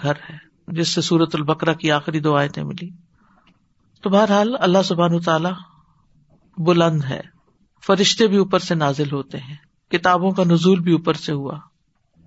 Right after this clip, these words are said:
لیکن اعمال اوپر چڑھتے ہیں، پاکیزہ کلمات اس کی طرف چڑھتے ہیں۔ "والعمل الصالح یرفعہ"، جیسے سورۃ فاطر میں آتا ہے۔ "یعلم ما یلج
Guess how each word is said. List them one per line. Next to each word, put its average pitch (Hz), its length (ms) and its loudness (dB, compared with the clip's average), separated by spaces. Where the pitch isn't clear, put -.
لیکن 170 300 0
اعمال 170 440 2
اوپر 160 220 0
چڑھتے 143 400 -8
ہیں، 147 180 -8
پاکیزہ 165 420 -2
کلمات 160 540 0
اس 156 140 -2
کی 156 100 0
طرف 143 240 -4
چڑھتے 131 340 -8
ہیں۔ 131 120 -16
"والعمل 165 500 2
الصالح 156 560 -2
یرفعہ"، 151 720 -4
جیسے 151 240 -4
سورۃ 151 280 -4
فاطر 143 340 -2
میں 139 100 -8
آتا 127 220 -10
ہے۔ - 100 -14
"یعلم 302 560 6
ما 226 180 4
یلج 220 400 6